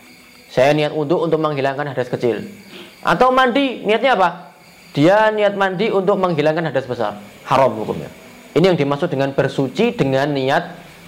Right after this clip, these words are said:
ibadah. Ya. Alasan keharaman tadi karena dua hal. Nah, adapun mandi sunnah, adapun mandi sunnah, apakah diperbolehkan bagi seorang wanita mandi sunnah ya?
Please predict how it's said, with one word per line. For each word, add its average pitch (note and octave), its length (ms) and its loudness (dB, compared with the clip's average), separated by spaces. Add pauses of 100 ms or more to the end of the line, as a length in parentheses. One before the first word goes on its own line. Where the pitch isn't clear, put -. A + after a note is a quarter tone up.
(120)
ibadah. A#2+ 400 2 (1080)
Ya. - 140 -2 (480)
Alasan B2+ 320 0
keharaman C3+ 400 -2
tadi D#3 320 -2 (320)
karena B2 160 0
dua G#2+ 240 -2
hal. D2+ 160 -8 (1500)
Nah, A#2 300 0
adapun A#3+ 500 2
mandi C4 320 2
sunnah, F#3 680 -2 (1300)
adapun G#3 420 4
mandi B3+ 240 2
sunnah, G3+ 380 0
apakah A3+ 320 0
diperbolehkan G3+ 720 0
bagi E3 240 -2
seorang D#3+ 260 0
wanita C#3 460 -2 (560)
mandi C3+ 180 2
sunnah C3 300 0
ya? G#2 100 -8